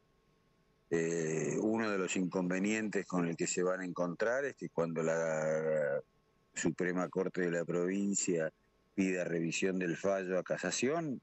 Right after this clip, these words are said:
no hay ningún juez que no haya intervenido. Eh, Mancini y Budiño eran los dos únicos que no habían intervenido, así que no sé a quién van a poner, van a tener que llamar a algún,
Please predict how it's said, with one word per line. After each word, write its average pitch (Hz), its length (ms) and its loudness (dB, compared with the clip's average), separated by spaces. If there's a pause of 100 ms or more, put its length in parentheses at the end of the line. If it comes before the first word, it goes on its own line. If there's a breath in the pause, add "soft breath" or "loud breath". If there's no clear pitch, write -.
(100)
no 95 800 2
hay 95 180 0
ningún 92 520 0
juez - 580 -2 (480 loud breath)
que 92 160 2
no 95 220 0
haya 95 220 0
intervenido. 90 800 0 (1000)
Eh, 85 380 0
Mancini 90 640 0
y 92 40 0
Budiño 92 600 0
eran 87 220 0
los 82 160 0
dos 98 300 -2
únicos 87 400 0
que 82 80 -2
no 80 80 0
habían 87 260 0
intervenido, 90 720 0 (640 loud breath)
así 82 380 0
que 110 640 2
no 87 180 2
sé 95 300 0
a 82 40 -4
quién 87 220 0
van 85 140 0
a 87 60 0
poner, 190 320 -2
van 87 160 0
a 82 60 -2
tener 85 320 -2
que 82 100 0
llamar 85 380 2
a 82 40 2
algún, 80 480 -2